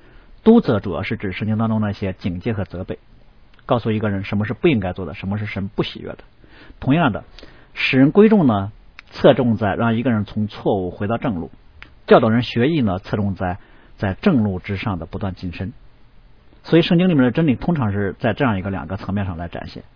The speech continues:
第一是警戒罪人，让他认识到错误，愿意归正；第二是教导义人，让他明白神的心意，一心追赶。所以这就是保罗对于，啊，提摩太的提醒：凡是圣经教导的，你都要尽力去遵行；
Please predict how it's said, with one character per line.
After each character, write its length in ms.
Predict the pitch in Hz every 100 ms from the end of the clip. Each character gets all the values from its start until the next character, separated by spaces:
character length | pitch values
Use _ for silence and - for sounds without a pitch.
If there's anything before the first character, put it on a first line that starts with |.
| - - -
第 120 | - 147
一 60 |
是 160 | - 107
警 240 | - 95
戒 140 | 110 120
罪 160 | 120
人， 160 | 90 - - -
让 100 | -
他 80 | 98
认 140 | 107 117
识 120 | 95
到 100 | 98
错 240 | - 107
误， 140 | 85 - - -
愿 180 | 117
意 60 | 82
归 180 | - 98
正； 120 | - - - - -
第 80 | 139
二 80 | 117
是 120 | 110
教 200 | - 120
导 120 | 101
义 120 | 135
人， 220 | 110 82 - - - -
让 120 | 113
他 80 | 107
明 180 | 107 117
白 140 | 127
神 160 | 110 98
的 100 | 104
心 220 | - 117
意， 160 | 98 - - -
一 120 | 104
心 220 | - 92
追 140 | 98
赶。 140 | 92 - - _ _ - - - - - - - _ _ - -
所 100 | -
以 20 |
这 120 | 160 185
就 80 |
是 80 | 156
保 140 | 139 107
罗 120 | 120
对 160 | 131
于， 300 | 113 104 92 - _ -
啊， 180 | 95 90
提 160 | -
摩 80 | 110
太 80 | 117
的 120 | 98
提 180 | - 98
醒： 160 | 85 - - _ _ - - -
凡 240 | - 127
是 100 | -
圣 160 | - 139
经 140 | 143
教 140 | 147 117
导 120 | 73
的， 100 | 80
你 80 | 92
都 100 | 117
要 100 | 104
尽 180 | - 101
力 100 | 87
去 140 | 90
遵 200 | - 98
行； 160 | -